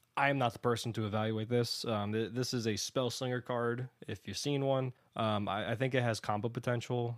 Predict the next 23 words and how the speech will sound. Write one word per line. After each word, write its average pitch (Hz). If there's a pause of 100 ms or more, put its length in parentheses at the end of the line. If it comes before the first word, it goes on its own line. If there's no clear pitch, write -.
um, 107
a-, 107
as 107
always 104
with 110
cards 107
like 104
this. 107
Um, 98
I 98
think 98
it -
could 104
just 104
be 104
good 95
value, 104
like, 98
for -
a 98
control -
deck. 127 (520)
Um, 95